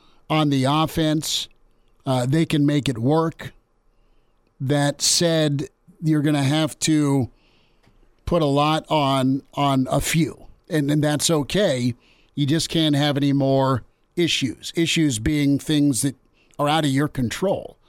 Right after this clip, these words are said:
It's not self-inflicted issues by this football team or this coaching staff, but they're dealing with things that a lot of other football teams deal with.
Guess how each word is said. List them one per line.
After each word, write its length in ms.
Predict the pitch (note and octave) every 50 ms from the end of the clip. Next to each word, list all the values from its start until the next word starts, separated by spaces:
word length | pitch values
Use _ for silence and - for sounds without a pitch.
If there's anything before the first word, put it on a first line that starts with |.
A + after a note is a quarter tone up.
| _ _ - - -
It's 160 | - - -
not 260 | F3 F3 F3+ F3 E3+
self-inflicted 1600 | - - F3 E3+ E3+ E3+ - - - - - _ _ _ _ _ _ - F3 D#3+ C#3+ - - - D3 E3 F3+ - - - E3 D3
issues 480 | D3 D#3 D3 - - F3 E3 D3 C3+ G#2+
by 220 | A2+ C#3 C3+ C#3
this 180 | C3+ C3 B2 -
football 440 | - - F3 - - - D3+ C#3+ C3+
team 260 | - - D#3 D3+ C3+
or 60 | C3
this 200 | A#2+ A2+ A2 -
coaching 460 | - D#3+ F#3 G#3 F3 - D3 C3+ B2+
staff, 480 | - - - D3 C3+ B2+ B2 B2 A#2 - - - - - - - - - - -
but 120 | D3+ D3
they're 100 | D3 C#3
dealing 460 | B2+ C3 D#3+ F3 E3+ E3 D#3+ D#3 D3+
with 140 | D3 D3 C#3
things 380 | - - D#3 D#3 D#3+ D#3 A#2+ B2+
that 200 | D3+ D3 - -
a 60 | D#3
lot 220 | D3 C#3+ D3 D3
of 80 | D3+ D3
other 240 | D3+ D3+ C#3 D3 C3+
football 440 | - - D#3 - - D#3 D3+ C#3+ C#3
teams 340 | - D3+ D3 C#3 A#2 F#2+ G2+
deal 300 | A2+ E3+ A3+ A#3+ F3 C#3
with. 300 | C#3 C3 C3+ - -